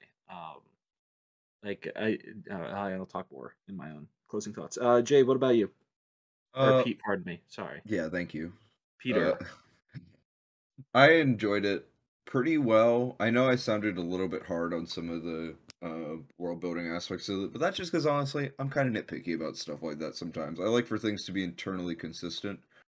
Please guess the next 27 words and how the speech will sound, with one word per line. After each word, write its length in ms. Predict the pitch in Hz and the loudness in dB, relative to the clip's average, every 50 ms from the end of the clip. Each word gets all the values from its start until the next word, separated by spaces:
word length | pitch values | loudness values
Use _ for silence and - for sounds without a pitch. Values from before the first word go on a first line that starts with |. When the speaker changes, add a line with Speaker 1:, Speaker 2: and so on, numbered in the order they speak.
| _ _ - | _ _ -8
Speaker 2:
I 80 | 90 | -8
shouldn't 280 | 87 - - 110 107 98 | -4 -2 -2 -2 -2 -2
expect 360 | 85 - - - 92 87 - - | -4 -6 -4 -4 -4 -4 -2 -4
that 220 | 87 80 78 - | -4 -4 -4 -6
from, 180 | - 87 82 80 | -8 -8 -8 -8
like, 200 | 76 67 - - | -8 -10 -12 -10
everything, 640 | - 73 67 71 67 65 - - 76 76 78 78 78 80 | -10 -8 -8 -8 -8 -8 -10 -10 -12 -14 -14 -14 -16 -16
so, 360 | - - - 80 73 76 73 - _ - - - - _ _ _ _ _ _ - | -12 -10 -8 -8 -8 -10 -12 -16 _ -20 -20 -20 -20 _ _ _ _ _ _ -2
and 140 | 95 104 113 | 0 2 4
I 60 | 117 | 4
don't 260 | 113 135 113 90 - | 4 4 2 2 0
really, 360 | 76 90 87 85 78 71 73 | -2 -2 -2 -2 -2 -4 -6
but 280 | 78 - 82 78 78 - - _ _ _ _ _ - | -6 -6 -8 -8 -8 -10 -14 _ _ _ _ _ -12
it's 160 | 117 - - | -10 -6 -2
nice 240 | 123 117 107 104 - | 0 0 0 0 0
when 140 | 101 92 87 | -2 -4 -4
it 80 | 80 69 | -4 -6
lines 320 | 78 80 76 76 80 - | -6 -8 -8 -8 -8 -8
up. 200 | 71 64 - - _ _ _ _ _ _ _ _ _ _ _ _ - | -10 -10 -10 -14 _ _ _ _ _ _ _ _ _ _ _ _ -4
Um, 500 | 101 95 92 92 87 87 85 85 82 - _ _ _ _ _ _ _ _ _ _ _ _ _ _ _ _ - - - _ _ _ - | -2 0 0 0 0 -2 -2 -4 -6 -10 _ _ _ _ _ _ _ _ _ _ _ _ _ _ _ _ -20 -20 -20 _ _ _ 0
I 80 | 139 143 | 0 0
thought 220 | - 196 190 165 | 0 -2 0 2
that 240 | 175 156 127 107 107 | 2 2 2 2 0
this 200 | 127 123 120 - | 0 0 0 0
was 200 | 117 110 110 - | -4 -4 -6 -6
pretty 480 | - _ _ - - 120 120 123 131 | -10 _ _ -6 -2 0 0 2 0
good. 480 | 120 104 110 104 113 113 113 113 110 107 | 2 2 2 4 4 2 2 0 -4 -8